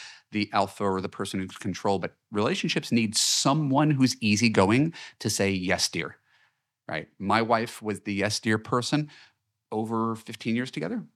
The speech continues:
I've gone from probably seventy percent alpha, pr-, being somewhere in the middle. I do a lot more "Yes, dear." Why? Because she has to run the house. She has to handle the kids. She has, like, she's in charge of a whole bunch of stuff. We were cleaning the garage yesterday, really sexy marriage stuff.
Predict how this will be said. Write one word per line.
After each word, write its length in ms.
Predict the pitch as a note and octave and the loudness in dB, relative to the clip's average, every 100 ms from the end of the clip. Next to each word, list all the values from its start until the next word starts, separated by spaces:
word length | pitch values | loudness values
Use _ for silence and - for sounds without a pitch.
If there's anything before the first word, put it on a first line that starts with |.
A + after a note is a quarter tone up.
| _ - | _ -12
I've 320 | - D3+ C#4+ _ _ _ _ _ | -8 -8 -8 _ _ _ _ _
gone 280 | - G#2 G#2+ | -4 -2 -2
from 180 | A2 F#2+ | -4 -8
probably 320 | G2 G2 F2+ | -2 -2 -2
seventy 460 | F2 - F#2+ G2+ G2 | -4 -4 -4 -4 -8
percent 420 | - F2+ F#2+ F2+ - _ - | -8 -6 -4 -6 -10 _ -8
alpha, 340 | F#2+ G2+ C#3+ | -6 -6 -6
pr-, 240 | D3+ - A2+ | -12 -12 -14
being 260 | G#2+ A#2+ A2+ | -8 -8 -6
somewhere 300 | - A#2 B2 | -2 0 2
in 100 | B2 | 2
the 60 | |
middle. 280 | A2+ D3+ F2 | 4 2 0
I 60 | F2 | -2
do 180 | G#2 F#2 | 2 2
a 40 | |
lot 340 | F2 F2 G2 A#2 | 4 4 4 6
more 200 | G#2 A2 | 6 6
"Yes, 260 | A2+ D3+ | 6 2
dear." 200 | - - | 0 -4
Why? 300 | D2 D#2+ B2 | 0 2 2
Because 320 | E3+ D#3 D3 - _ _ _ _ _ - | 0 -4 -4 -6 _ _ _ _ _ -10
she 200 | - - | -4 -2
has 180 | F#2+ F#2 | 0 -4
to 100 | - | -4
run 160 | G2 G2+ | -2 0
the 80 | A2+ | 0
house. 240 | F3 D3+ | 0 -4
She 180 | - E2 | -6 -8
has 100 | - | -6
to 80 | - | -4
handle 280 | F#2+ G#2 G#2 | 0 2 0
the 80 | A2 | -2
kids. 300 | - F#3+ E3+ | -2 -2 -2
She 160 | - | -4
has, 140 | G2+ - - | -4 -6 -10
like, 120 | - | -8
she's 440 | - - C#3+ F#3+ | -8 -6 -6 -6
in 100 | A3 | -4
charge 260 | F3 C#3 D3 | -4 -4 -4
of 80 | - | -4
a 60 | |
whole 180 | A#2+ C#3+ | -6 -4
bunch 220 | C#3+ D3 | -4 -2
of 80 | D3 | -4
stuff. 320 | - - - - - - - | -2 -2 -4 -8 -20 -20 -10
We 120 | F2+ | -4
were 80 | A2 | -4
cleaning 340 | A2 D3 D#3 | -2 -4 -2
the 80 | D#3 | 0
garage 420 | D3 C#3+ E3 F3 | 2 4 4 2
yesterday, 440 | E2 E2 - - D#2+ | 0 -2 -4 -2 0
really 260 | F#2 A#2 | 2 2
sexy 380 | A2+ C3+ - B2+ | 2 2 2 2
marriage 340 | B2 D#3+ D3+ | 4 2 0
stuff. 320 | - - - | -2 -2 -4